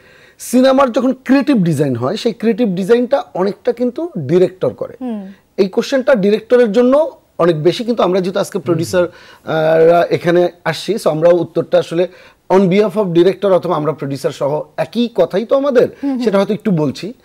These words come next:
Speaker 2: জি।
Speaker 1: সেটা হচ্ছে যখন আপনি, আ, একটা ক্যারেক্টার ডিজাইন করেন তখন কোথাও না কোথাও আপনি কিন্তু ইন্সপিরেশনটা নেন।
Speaker 2: হুম।
Speaker 1: চারপাশে অনেক ধরনের ইন্সপিরেশন চলবে, এটা not only, আ, পাশের দেশের কোনো সিনেমার,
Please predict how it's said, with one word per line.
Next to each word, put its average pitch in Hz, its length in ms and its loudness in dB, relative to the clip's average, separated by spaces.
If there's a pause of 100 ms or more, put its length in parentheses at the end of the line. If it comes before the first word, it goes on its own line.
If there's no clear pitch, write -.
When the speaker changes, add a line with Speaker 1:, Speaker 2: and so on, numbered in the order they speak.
Speaker 2:
জি। 233 60 -8 (180)
Speaker 1:
সেটা 240 120 -2
হচ্ছে 254 200 -2
যখন 220 400 0
আপনি, 247 480 0 (440)
আ, 175 200 4
একটা 175 140 -4
ক্যারেক্টার 185 440 2
ডিজাইন 220 280 0
করেন 180 260 4
তখন 214 240 -4
কোথাও 254 280 -2
না 254 100 0
কোথাও 254 260 -2
আপনি 220 220 -4
কিন্তু 226 220 -6
ইন্সপিরেশনটা 196 680 -4
নেন। - 380 -12
Speaker 2:
হুম। 196 320 -10
Speaker 1:
চারপাশে 240 400 -2
অনেক 262 260 0
ধরনের 269 220 2
ইন্সপিরেশন 214 540 -2
চলবে, 127 320 -4
এটা 208 160 -6
not 202 220 0
only, 226 360 2 (340)
আ, 175 280 2
পাশের 175 380 -2
দেশের 165 240 -2
কোনো 170 160 0
সিনেমার, 147 520 -4